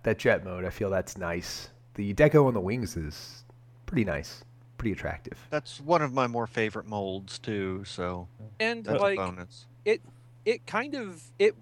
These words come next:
Speaker 3: maps reasonably to Terrorsaur in terms of a body layout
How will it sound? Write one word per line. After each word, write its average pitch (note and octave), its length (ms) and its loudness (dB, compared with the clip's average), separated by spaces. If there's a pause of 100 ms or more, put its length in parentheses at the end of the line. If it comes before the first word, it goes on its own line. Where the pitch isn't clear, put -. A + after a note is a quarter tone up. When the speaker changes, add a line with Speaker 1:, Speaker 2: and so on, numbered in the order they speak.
(480)
Speaker 3:
maps E3+ 640 -6
reasonably D3+ 760 -4
to - 180 -10
Terrorsaur D3 680 0
in C#3 80 -6
terms D3 280 -4
of C3+ 80 2
a A#2+ 40 0
body A#2 440 0
layout C#3 480 6